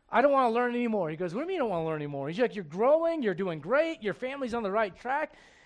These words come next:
He says, "Well, what I figured out is I'm accountable for everything I learn, and it seems like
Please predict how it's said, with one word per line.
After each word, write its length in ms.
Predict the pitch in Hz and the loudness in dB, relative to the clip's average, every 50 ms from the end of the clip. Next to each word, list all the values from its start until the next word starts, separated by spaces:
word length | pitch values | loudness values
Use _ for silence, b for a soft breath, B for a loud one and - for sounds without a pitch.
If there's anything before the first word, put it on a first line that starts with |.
| B | B
He 140 | - 269 269 | -2 -2 -2
says, 180 | - 247 220 214 | -2 -4 0 4
"Well, 300 | 240 269 311 320 311 294 | 6 10 10 10 10 10
what 100 | 277 269 | 8 6
I 80 | 247 | 4
figured 320 | 220 - 302 311 269 277 294 | 4 0 -2 -4 2 4 4
out 180 | 311 320 294 | 6 6 6
is 200 | 262 247 226 214 | 4 4 4 2
I'm 100 | 240 233 | 2 0
accountable 460 | 214 214 - 277 294 311 311 269 247 | 0 -2 -2 0 2 2 4 2 2
for 140 | - - 254 | 0 0 0
everything 300 | 262 254 262 - 247 240 | 0 0 -2 -4 -2 -2
I 100 | 226 220 | 0 0
learn, 280 | 220 262 285 294 294 262 | 2 2 2 2 2 2
and 80 | 233 220 | 0 -2
it 60 | 202 | -2
seems 240 | - 294 339 302 262 | -4 -6 -6 0 2
like 160 | 262 240 - | 2 2 2